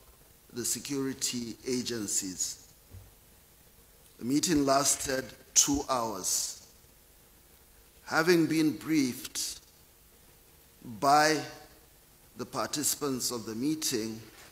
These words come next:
Mister President addressed prevailing issues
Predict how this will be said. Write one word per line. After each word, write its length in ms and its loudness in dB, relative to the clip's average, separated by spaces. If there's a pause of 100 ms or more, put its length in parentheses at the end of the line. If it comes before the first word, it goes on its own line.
(280)
Mister 380 -2
President 1040 -4 (1200)
addressed 760 0 (520)
prevailing 640 0 (100)
issues 840 2